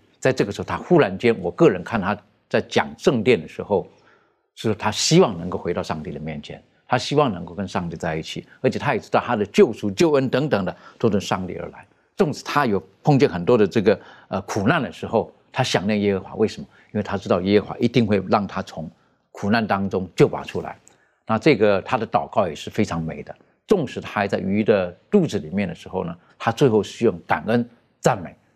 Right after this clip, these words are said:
作为结束，因为他不知道他的前面到底会如何，可是他愿意用最健康的心态，然后去接受上帝在他生命当中所安排的这一切等等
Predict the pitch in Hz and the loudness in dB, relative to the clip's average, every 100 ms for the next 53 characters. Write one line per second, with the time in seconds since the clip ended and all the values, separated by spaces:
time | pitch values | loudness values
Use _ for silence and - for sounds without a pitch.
0 | _ 131 104 92 92 78 95 - 285 180 | _ 2 2 2 -4 -6 -8 -2 4 4
1 | 127 147 196 190 190 143 117 - 101 120 | 4 0 0 0 0 -2 -2 -2 0 2
2 | 104 147 98 120 95 98 113 95 87 _ | 2 2 2 0 0 0 -2 -4 -6 _
3 | _ _ - 95 - 127 135 139 127 120 | _ _ -8 -8 -2 0 2 2 2 2
4 | 143 127 - _ _ _ 151 - 196 127 | 4 2 0 _ _ _ 0 4 2 2
5 | 117 98 - 107 110 90 - 87 90 101 | -2 -4 -2 -2 0 -2 -4 -10 -10 0
6 | 135 135 123 - _ _ - 123 107 101 | 4 4 2 -4 _ _ -4 -2 -2 -2
7 | 104 95 - 98 87 92 90 92 90 - | 0 0 0 -2 -2 -6 -6 -8 -6 -2
8 | 98 95 - 78 80 - - - 113 95 | 0 0 -4 -4 -6 -8 -12 0 2 2
9 | - 101 87 104 | 2 0 0 -6